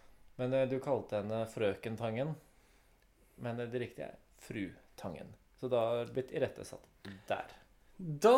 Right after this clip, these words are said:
Speaker 2: har jeg lært det, og jeg beklager så veldig, Fru Tangen.
Speaker 1: Takk skal du ha.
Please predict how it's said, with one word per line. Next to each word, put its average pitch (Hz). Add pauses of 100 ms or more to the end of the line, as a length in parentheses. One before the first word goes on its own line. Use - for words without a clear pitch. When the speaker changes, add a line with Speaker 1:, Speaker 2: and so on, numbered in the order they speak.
Speaker 2:
har 220
jeg 165
lært 160
det, 220
og 160
jeg 160
beklager 165
så 147
veldig, 185 (600)
Fru 175 (220)
Tangen. 131 (560)
Speaker 1:
Takk -
skal -
du 92
ha. 80